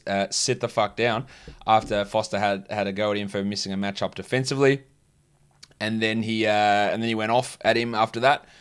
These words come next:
Uh, Foster went off at Badadze. Um, yeah, I don't think much is going well with them. And obviously they're in a massive downslide. Things are going to have to change in a pretty big way there. I don't think Victor Oladipo is coming back this season.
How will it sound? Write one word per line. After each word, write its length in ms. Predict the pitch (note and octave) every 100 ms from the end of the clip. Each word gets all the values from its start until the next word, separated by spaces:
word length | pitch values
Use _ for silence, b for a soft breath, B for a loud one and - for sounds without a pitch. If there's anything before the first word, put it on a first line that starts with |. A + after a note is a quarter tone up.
| B B B
Uh, 160 | G#2 G#2
Foster 300 | A#2 A#2+ A#2
went 120 | A2+
off 100 | A2
at 80 | F#2+
Badadze. 640 | G2 A#2 B2+ C3 B2+ B2+
Um, 300 | G2+ G2+ G2
yeah, 220 | F2 F#2 G2+
I 20 |
don't 100 | G#2+
think 140 | F#2+
much 200 | G2 G2
is 80 | F#2
going 420 | G2+ F#2+ F#2+ F#2
well 340 | G2 G2+ G2+ G#2+ -
with 120 | G2+
them. 140 | G#2+
And 260 | G#2 F#2+ A2
obviously 380 | F#2+ A2+ A2 G#2
they're 80 | G2+
in 80 | G2
a 40 |
massive 340 | G#2 G#2 G2
downslide. 680 | F2+ A#2+ A#2+ - A#2+ A#2+ - -
Things 260 | B2 A2+
are 240 | A2 G#2+ G#2
going 320 | G2+ G#2 G2+
to 400 | - G2 G2 G2
have 160 | G2+ F#2+
to 100 | F2
change 300 | G2 F#2 F#2
in 120 | F#2+
a 40 |
pretty 220 | F#2+ - G#2
big 140 | G2
way 200 | F#2 F#2
there. 160 | F2 - _ - - - _ _ _ _ _ _ _ _ _ _ b b b b
I 60 | -
don't 80 | A#2
think 240 | A2 G2 -
Victor 200 | G2+ G2+
Oladipo 320 | F#2+ F#2+ G#2+
is 120 | G#2
coming 180 | - G2
back 240 | F#2+ - - _ _ _ _ _ _ _ _ _ _ _ _ _ _ _ _ _ _ _ _ _ _ _ _ _ _ _ _ _ _ _ _ _ _ -
this 160 | - F#2+
season. 380 | - G#2 C3